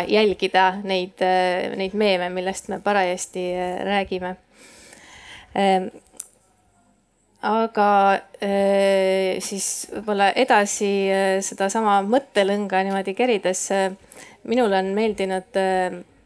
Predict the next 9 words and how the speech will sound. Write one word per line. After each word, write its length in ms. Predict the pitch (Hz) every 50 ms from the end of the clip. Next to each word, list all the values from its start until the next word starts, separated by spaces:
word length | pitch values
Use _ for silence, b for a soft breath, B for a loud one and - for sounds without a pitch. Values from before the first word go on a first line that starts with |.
| _ _ - - - - - - 208
äh, 840 | 190 185 190 185 185 180 185 185 180 185 196 - - - - - _ - - - - - - - -
rääkida 540 | - 220 233 226 226 - - 196 190 196
meemidest 560 | 190 214 226 220 208 190 185 185 190 185 - -
või 140 | 196 190 214 240
mõelda 280 | 240 208 180 190 180
meemidest 540 | 185 202 214 202 185 180 185 185 180 - -
kui 180 | - 180 175 175
postmodernsest 840 | - 214 254 - - - 185 180 190 185 185 180 - 175 - - -
folkloorist. 840 | 196 180 - - - 233 254 262 247 190 175 - - - - -